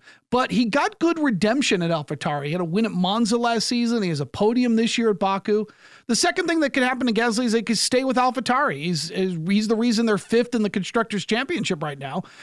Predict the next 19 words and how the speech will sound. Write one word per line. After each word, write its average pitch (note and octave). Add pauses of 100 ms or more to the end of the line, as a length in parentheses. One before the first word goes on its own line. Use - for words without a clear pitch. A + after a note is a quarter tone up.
(140)
And A3
also, C#4
he's D4+
been A#4
pretty F4+
good C#4+
for B3+
rookie B3
Yuki B3
Tsunoda, A3 (280)
a G3+
good A#3
veteran, A3+
uh, G#3
hand A#3
on E3
Tsunoda's G3
career. F#3 (320)
However, D4